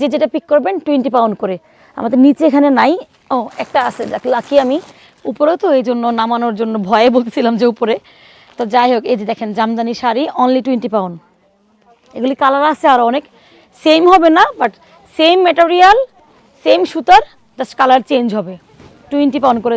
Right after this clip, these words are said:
জামদানি। চ্যালেঞ্জ করা প্রাইস এগুলা, টোয়েন্টি পাউন্ড কোথাও হবে না,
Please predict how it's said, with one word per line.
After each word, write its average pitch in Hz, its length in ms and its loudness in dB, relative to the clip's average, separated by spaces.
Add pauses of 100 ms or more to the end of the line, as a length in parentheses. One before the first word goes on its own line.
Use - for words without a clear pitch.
জামদানি। 202 360 -4 (3250)
চ্যালেঞ্জ 277 280 0 (100)
করা 285 140 2 (100)
প্রাইস 233 300 0
এগুলা, 214 200 -4 (200)
টোয়েন্টি 240 280 -8
পাউন্ড 233 180 -6 (560)
কোথাও 254 320 -6
হবে 220 200 -4
না, 226 60 -6